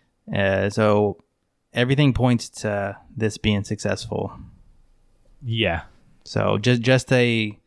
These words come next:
Speaker 1: a C G I trailer, a reveal trailer is, is all that they needed to show you, I think, right now. They, 'cause obviously they have a lot going on with the other two games. This one obviously is not gonna come out for a couple years,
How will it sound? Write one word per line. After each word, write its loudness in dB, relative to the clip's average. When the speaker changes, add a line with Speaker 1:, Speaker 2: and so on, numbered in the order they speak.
Speaker 1:
a -10
C -2
G 0
I 2
trailer, 2
a -6
reveal 4
trailer -2
is, -6
is -6
all 4
that 0
they 2
needed 4
to 0
show 2
you, -2
I 0
think, -2
right 0
now. -4
They, -2
'cause -4
obviously 0
they -2
have -2
a -4
lot 0
going 0
on -2
with -6
the 0
other 2
two -6
games. -6
This -2
one 2
obviously 0
is -8
not 2
gonna -2
come -2
out 0
for -4
a -4
couple -2
years, -4